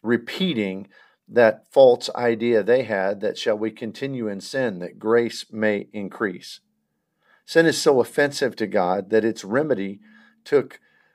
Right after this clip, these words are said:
his own son and made him into the crucible of torture and death so that we could be saved.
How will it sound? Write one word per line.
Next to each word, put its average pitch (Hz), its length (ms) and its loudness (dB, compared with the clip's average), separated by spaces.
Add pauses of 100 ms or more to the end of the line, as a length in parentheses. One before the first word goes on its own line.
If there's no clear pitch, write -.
(200)
his 123 260 0
own 147 340 0
son 107 600 -2
and 101 340 -6 (320)
made 147 440 6
him 90 440 -6 (460)
into 139 360 0
the 107 100 -4
crucible 107 680 -2
of - 160 -8
torture 131 640 2
and 95 220 -8
death 92 440 -2 (320)
so - 220 -4
that 107 140 -2
we 113 160 0
could 107 180 -12
be 101 80 -6
saved. - 500 -4